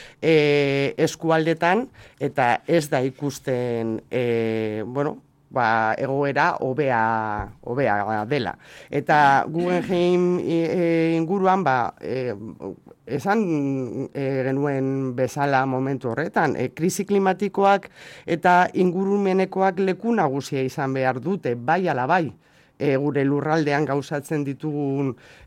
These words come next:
e, politiketan. Eta trantsizio ekologikoa eta energetikoak ez dute, e, atzera,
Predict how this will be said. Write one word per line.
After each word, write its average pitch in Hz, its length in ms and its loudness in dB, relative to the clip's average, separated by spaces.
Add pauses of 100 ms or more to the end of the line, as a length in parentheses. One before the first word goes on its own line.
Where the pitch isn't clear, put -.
e, 147 320 4
politiketan. 147 840 -4
Eta 131 340 0
trantsizio 147 640 0
ekologikoa 185 720 2
eta 180 160 0
energetikoak 196 880 0
ez 175 200 -2
dute, 147 420 -2 (380)
e, 147 120 2 (400)
atzera, 139 1120 2